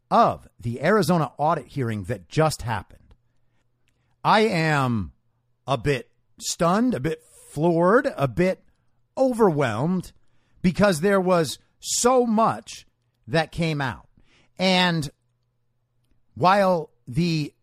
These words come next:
final audit report is not finished and the audit in some aspects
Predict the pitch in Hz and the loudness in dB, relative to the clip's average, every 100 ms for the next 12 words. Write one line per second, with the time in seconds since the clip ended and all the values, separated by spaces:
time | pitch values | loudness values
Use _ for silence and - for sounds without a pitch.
0 | _ _ _ _ _ - 202 226 247 147 | _ _ _ _ _ -6 -2 0 -2 -4
1 | - 165 202 190 - 123 117 - 185 107 | -6 -2 0 -2 -6 -10 -10 -6 -4 -6
2 | - _ _ - 120 104 135 160 - - | -10 _ _ -6 -4 -2 -2 -2 -6 -6
3 | 147 101 - - 135 127 127 - 147 160 | -4 -6 -10 -8 -6 -4 -8 -4 -2 0
4 | 120 - _ _ _ _ 131 127 - 160 | -4 -8 _ _ _ _ -6 -4 -2 -2
5 | 139 131 147 - 117 101 - - | -2 -2 -4 -6 -8 -8 -10 -18